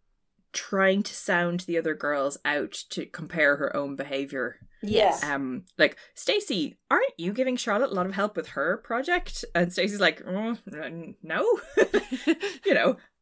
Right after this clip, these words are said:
Speaker 1: "I've given her a little bit of advice, but she's mostly doing her own thing," you know?
Speaker 2: Yeah.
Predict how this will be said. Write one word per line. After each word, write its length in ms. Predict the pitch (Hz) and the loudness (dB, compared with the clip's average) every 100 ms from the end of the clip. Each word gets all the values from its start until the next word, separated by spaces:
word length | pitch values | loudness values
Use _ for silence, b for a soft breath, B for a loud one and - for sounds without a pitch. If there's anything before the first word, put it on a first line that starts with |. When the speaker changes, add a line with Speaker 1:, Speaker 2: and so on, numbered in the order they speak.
| _ | _
Speaker 1:
"I've 100 | - | -4
given 120 | - 196 | -2 0
her 60 | |
a 40 | 160 | 0
little 180 | 160 202 | -2 -2
bit 120 | 226 | -2
of 80 | 226 | -2
advice, 380 | 214 220 427 | 0 0 0
but 160 | - 403 | -2 -6
she's 160 | - - | -8 -4
mostly 240 | 427 - 220 | -2 -2 -2
doing 240 | 185 180 | -2 0
her 140 | 190 180 | 0 2
own 180 | 180 185 | 2 0
thing," 300 | 214 240 381 403 _ - | -2 -4 -6 -10 _ -6
you 100 | 262 | -2
know? 240 | 233 285 | 0 0
Speaker 2:
Yeah. 400 | 262 233 - - | 0 2 2 2